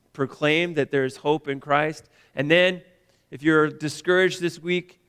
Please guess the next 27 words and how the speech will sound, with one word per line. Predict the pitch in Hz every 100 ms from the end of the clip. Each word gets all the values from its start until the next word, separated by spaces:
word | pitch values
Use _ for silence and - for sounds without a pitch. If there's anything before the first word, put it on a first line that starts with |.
| _ _
turn | - 165
to | 165
chapter | 165 165 170 180
eight. | 160 127 113 _ _ _ _ _ _ _ _ _ _ _ _
Turn | 165 160
to | 165
chapter | 180 160 160 156
eight | 139 139 135 -
and | 127
then | 135 135
start | 135 156 143 143
s-, | - - _ _ -
the | 135
focus. | - 175 165 165 139 117 - - _ _ _ _ _ _ _
The | 139
focus | - 160 160 143 123
is | - 143 135 -
on | 131 143 151 151
the |
Spirit, | 139 - 147
not | 139 151
on | 190 196
the | 196
defeat. | 185 - 190 180 143 - - _ _ _ _ _ _ _ _ _ _ _ _ _ _ _ _ _ _ _ _ _ _
One | 151 151
last | 147 147
thing | 147 123